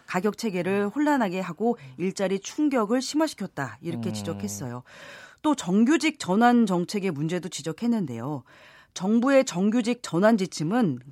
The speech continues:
Speaker 1: 공개 채용이어야 한다. 그런데 노조 요구대로 그냥 정규직화하고 있다. 이는 괜찮은 일자리를 찾는 청년들을 허탈하게 하고 공정 가치를 짓밟는 행위다. 이렇게 비판했습니다.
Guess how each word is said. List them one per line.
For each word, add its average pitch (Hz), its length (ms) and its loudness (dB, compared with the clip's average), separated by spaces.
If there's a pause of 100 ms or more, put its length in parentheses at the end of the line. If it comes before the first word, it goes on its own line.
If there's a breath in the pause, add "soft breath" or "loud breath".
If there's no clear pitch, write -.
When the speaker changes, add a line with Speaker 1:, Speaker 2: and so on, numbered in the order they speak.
(140)
Speaker 1:
공개 240 420 4
채용이어야 185 580 -2
한다. 127 600 -4
그런데 208 500 0 (300 soft breath)
노조 240 460 4
요구대로 170 540 0
그냥 240 480 4
정규직화하고 175 760 -4
있다. 123 320 -8 (460 loud breath)
이는 240 340 6
괜찮은 233 560 4
일자리를 175 520 0
찾는 185 380 -2
청년들을 196 760 2
허탈하게 226 520 -6
하고 160 380 -2 (420 loud breath)
공정 240 640 6
가치를 175 600 -6
짓밟는 190 720 -2
행위다. 196 580 0
이렇게 143 440 -8
비판했습니다. 156 840 -12